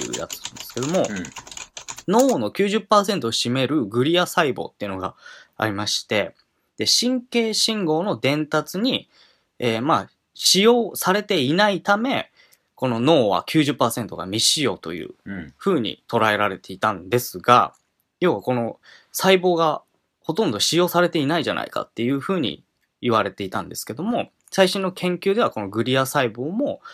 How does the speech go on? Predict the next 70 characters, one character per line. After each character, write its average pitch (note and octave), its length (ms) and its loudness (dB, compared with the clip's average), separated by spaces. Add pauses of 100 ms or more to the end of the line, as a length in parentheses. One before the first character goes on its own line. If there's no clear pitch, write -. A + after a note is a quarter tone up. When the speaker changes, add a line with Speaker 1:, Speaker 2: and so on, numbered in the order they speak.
(280)
Speaker 1:
神 C3 300 2
経 A2+ 240 2
伝 A2+ 220 -2
達 F2+ 200 -8
を - 40 -10
補 - 200 -6
佐 G#2 200 -4
す - 140 -8
る F#2 140 -6
役 - 280 -6
割 F#2+ 220 -4
が - 160 -14 (420)
あ - 80 0
っ - 120 -8
た - 120 -8
と。 - 180 -16 (120)
Speaker 2:
う G2 60 -12
ん。 G#2 140 -8
Speaker 1:
っ D2 40 -12 (680)
て A3+ 60 0
い A3+ 40 2
う G#3+ 60 0
こ A3 140 0
と G#3+ 100 -2
に C#3 80 -2
よ A2+ 100 -2
っ - 60 -20
て、 F3 100 0
ま E3+ 120 2
あ、 - 40 -2
こ F3+ 120 -2
の G3 140 2
説 F#3+ 260 0
も、 F#3+ 300 -4 (520)
う A#2 100 -2
ん、 A2+ 200 -2
十 B2 100 0
パ B2+ 260 2
ー - 40 4
セ C3+ 100 -2
ン B2 100 -2
ト G#2+ 280 -2
理 C3 120 0
論 F#2 220 -4 (540)
に F#3 100 2
は、 F#2 140 0
ま F#2+ 300 -4
あ、 - 40 -20 (120)
ち - 80 -10
ょ - 40 -2
っ - 60 -14
と、 - 220 -8 (880)
な A2+ 100 0
ん F#2+ 80 -10
て - 80 -10
い - 20 -8
う - 40 -10
の？ - 80 -16 (1040)
お、 - 120 -4 (200)
そ C#3 140 -4
の B2 140 -2
十 A#2 120 -6
パ C#3 140 2
ー B2 40 -2
セ C#3+ 100 -4
ン C3+ 40 -6
ト C#3 100 -2
理 F3+ 140 4
論 F#3 340 2
を A2 80 0